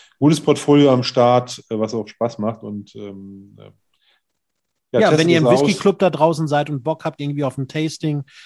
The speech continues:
Speaker 2: schreibt mich an. Äh, ich bin bei Instagram, Facebook überall zu erreichen. Und ansonsten über Pernod Ricard, über die Webseite oder über das Kontaktformular. Irgendwie landen die Sachen dann doch bei mir.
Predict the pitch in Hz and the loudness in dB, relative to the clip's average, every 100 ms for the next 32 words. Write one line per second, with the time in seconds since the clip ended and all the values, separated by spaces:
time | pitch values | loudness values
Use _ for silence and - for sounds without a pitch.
0 | _ - - 147 147 147 127 139 156 147 | _ -8 -4 -2 -2 -6 -2 -2 -2 -2
1 | 131 131 127 143 135 127 123 123 135 135 | -2 -2 -4 -4 -2 -2 -4 -4 -8 -6
2 | 131 123 135 131 - 131 123 139 131 127 | -6 -4 -6 -8 -8 -10 -8 -6 -6 -6
3 | 131 117 120 120 139 139 - - - _ | -8 -6 -6 -6 -8 -10 -14 -20 -20 _
4 | 123 120 110 113 - 120 113 113 113 110 | -6 -4 -4 -6 -8 -8 -8 -8 -8 -8
5 | - 123 117 113 - 123 123 113 110 110 | -6 -6 -4 -6 -4 -2 -2 -4 -8 -8
6 | 113 - 110 110 113 107 107 104 107 101 | -10 -10 -12 -10 -10 -10 -10 -10 -12 -12
7 | 101 - - - _ 110 - 151 135 - | -12 -16 -20 -20 _ -12 -6 -4 -4 -4
8 | 139 127 120 113 120 151 165 139 143 135 | -2 0 0 0 -2 0 0 -2 -2 0
9 | 131 156 151 135 131 123 117 117 - 123 | 0 0 -4 -6 -8 -8 -6 -6 -6 -8
10 | 113 110 113 - 113 117 139 180 196 | -8 -6 -8 -8 -6 -2 2 2 0